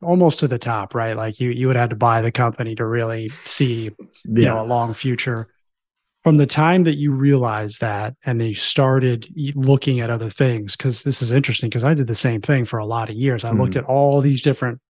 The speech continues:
Speaker 1: areas of interest. How long did it take you before you actually landed on one? Like, how long were you in that education phase of the audiobooks and the podcast and the YouTube videos and the consumption?
Speaker 2: Yeah. It was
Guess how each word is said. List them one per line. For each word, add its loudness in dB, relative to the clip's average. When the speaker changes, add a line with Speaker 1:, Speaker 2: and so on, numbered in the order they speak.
Speaker 1:
areas 2
of -2
interest. -4
How 4
long 6
did 4
it -2
take -2
you -2
before -4
you -2
actually -2
landed 0
on -4
one? -4
Like, -4
how 2
long 2
were -2
you -4
in -4
that -4
education 0
phase -6
of -8
the -4
audiobooks -2
and -4
the -6
podcast 0
and 0
the -2
YouTube 0
videos 0
and -6
the 2
consumption? 2
Speaker 2:
Yeah. 2
It 4
was 4